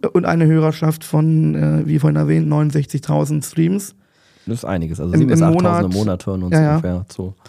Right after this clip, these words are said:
Speaker 1: Und, äh, wir auch, äh, Content raushauen zusammen, der halt auch, äh,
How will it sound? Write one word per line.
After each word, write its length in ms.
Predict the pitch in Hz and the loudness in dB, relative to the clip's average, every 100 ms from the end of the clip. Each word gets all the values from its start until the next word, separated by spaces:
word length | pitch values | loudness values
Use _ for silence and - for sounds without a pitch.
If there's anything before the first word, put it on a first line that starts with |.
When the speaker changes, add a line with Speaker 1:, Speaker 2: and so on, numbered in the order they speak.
| _ _ _ - | _ _ _ 0
Speaker 1:
Und, 340 | 156 156 139 | 2 2 0
äh, 380 | 151 147 143 135 | 0 0 -2 -2
wir 200 | 147 135 | 0 0
auch, 220 | 151 - | -4 -4
äh, 380 | - - - - - - - - - | -6 -4 -6 -8 -12 -18 -18 -16 -4
Content 480 | 156 165 175 165 147 | -2 0 0 0 0
raushauen 560 | 151 160 160 156 - | -2 -2 -2 0 0
zusammen, 600 | - 73 - 82 80 - 160 | -2 -2 0 2 2 0 -2
der 300 | 71 73 147 | -2 0 0
halt 240 | - - | -2 -2
auch, 560 | - 58 - 160 - - | -4 -2 -2 -4 -10 -6
äh, 480 | - - - - | -4 -4 -6 -6